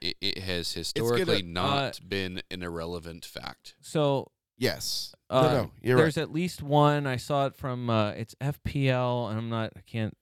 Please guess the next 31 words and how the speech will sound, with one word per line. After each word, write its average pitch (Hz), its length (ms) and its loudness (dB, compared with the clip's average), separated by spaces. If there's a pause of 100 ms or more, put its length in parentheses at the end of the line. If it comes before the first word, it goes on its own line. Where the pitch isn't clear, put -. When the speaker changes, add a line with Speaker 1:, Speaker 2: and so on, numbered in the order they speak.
Speaker 3:
I 95 200 -6 (200)
should 85 160 -10
probably 87 340 -2
check 87 240 -8
the 82 300 -4
pronunciation. 85 640 -4
It's 80 140 -14
like - 180 -12
Gian, 90 400 -4
Gian 87 360 -6 (100)
Batra 92 480 -4 (400)
is 85 200 -10
the, 82 360 -4 (180)
is 90 200 -8
the 90 120 -4
account. 90 480 -4 (1200)
So - 200 -2
I 120 140 -2
just 120 140 -4
wanna 113 160 -2
credit 113 400 0
where 110 220 0
I 101 80 0
saw, 110 680 0
uh, 104 200 -8
the 98 340 0
case 110 380 -2
for 95 380 0
Son 104 760 -2
as 95 280 -4
captain, 85 600 -6